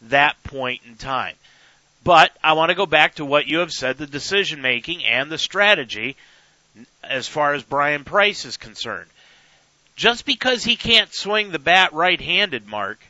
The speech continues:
doesn't mean that Billy Hamilton cannot go out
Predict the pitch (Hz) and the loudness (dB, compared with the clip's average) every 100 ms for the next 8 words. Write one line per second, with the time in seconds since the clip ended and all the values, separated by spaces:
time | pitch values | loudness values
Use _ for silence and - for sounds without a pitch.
0 | _ _ _ _ _ 214 233 190 156 208 | _ _ _ _ _ 4 4 -2 0 2
1 | 233 160 156 165 _ _ _ _ _ 147 | 4 2 -2 -12 _ _ _ _ _ -6
2 | 110 214 214 160 208 214 190 175 151 165 | 0 2 4 4 2 0 -4 -8 -8 -6
3 | 170 185 165 147 160 180 165 | 0 0 0 0 4 4 2